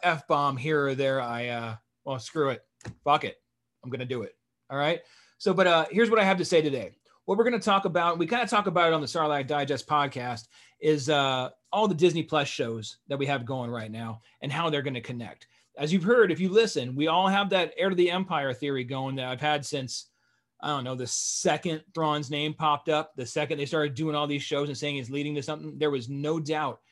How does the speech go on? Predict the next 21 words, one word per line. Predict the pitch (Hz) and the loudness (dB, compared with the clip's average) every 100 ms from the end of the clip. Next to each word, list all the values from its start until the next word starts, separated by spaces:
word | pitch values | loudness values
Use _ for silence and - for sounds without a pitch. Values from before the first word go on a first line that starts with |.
| _ _ _ | _ _ _
in | 151 156 | -4 -2
my | 151 165 | 0 2
mind | 156 160 151 | 0 0 -2
or, | 143 | -2
or | 147 139 | -4 -6
the | |
group's | 117 156 185 139 | 0 2 2 0
mind | 120 120 | -6 -4
that | 127 | -2
we're | 135 160 | 0 0
all | 139 165 151 | 0 0 0
leading | 165 143 139 | -2 -4 -4
up | 147 - | -4 -6
to | 135 | -8
Heir | 131 135 | -4 -4
to | |
the | 123 | -2
Empire, | 127 127 120 95 - _ - | -4 -6 -8 -10 -14 _ -4
the | 139 123 117 | -2 -2 -4
Disney | 104 156 143 | -2 -2 -2
Plus | 127 - 165 - - | -6 0 0 0 -10